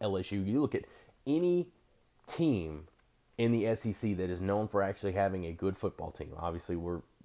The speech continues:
excluding this year's L S U's defense because of what we just talked about a moment ago. But usually, L S U has a good defense.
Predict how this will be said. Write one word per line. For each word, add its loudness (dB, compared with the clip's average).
excluding 0
this -4
year's -4
L -4
S -6
U's -4
defense -8
because -4
of -8
what -2
we -4
just -6
talked 0
about -2
a -6
moment -8
ago. 0
But 4
usually, 4
L 2
S -2
U 2
has 2
a -6
good -2
defense. -4